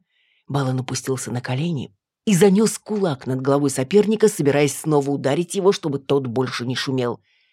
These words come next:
Однако в этот момент Малкулинус завизжал, как свинья на бойне. Выругавшись про себя, Балан врезал ему,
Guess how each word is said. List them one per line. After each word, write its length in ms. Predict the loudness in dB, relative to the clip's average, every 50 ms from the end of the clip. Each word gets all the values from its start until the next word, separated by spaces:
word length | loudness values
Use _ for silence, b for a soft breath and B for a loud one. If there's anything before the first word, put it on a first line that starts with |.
| _ _ -6
Однако 480 | -4 -2 0 2 0 0 0 -2 -2
в 80 | 0 0
этот 260 | 0 0 -2 -4 -4
момент 440 | -2 -2 0 2 0 0 0 -2 -4
Малкулинус 920 | -4 -2 -2 -2 -2 -4 -4 -6 -6 -4 -4 -4 -4 -6 -8 -12 -16 -20 _ b b b b
завизжал, 640 | -4 -2 -2 -2 -2 -2 -4 -2 2 2 4 4 4
как 220 | 2 0 -2 -2 -4
свинья 440 | -4 -4 -2 -2 -2 -2 -4 -4
на 140 | -4 -4 -6
бойне. 500 | -6 -6 -6 -6 -6 -6 -8 -8 -10 -14 _ _ _ _ _ _ _ _ _
Выругавшись 800 | -20 -18 -8 -4 -2 -2 -2 -2 -4 -6 -8 -6 -6 -8 -8 -8
про 140 | -6 -6
себя, 400 | -6 -4 -2 0 0 0 0 -2 -6 _ _ _ _ _ _ _
Балан 520 | -4 0 2 4 4 4 4 2 2 0
врезал 540 | -2 -4 -6 -4 -2 0 0 2 2 2 2
ему, 360 | 2 2 2 0 0 -2 -4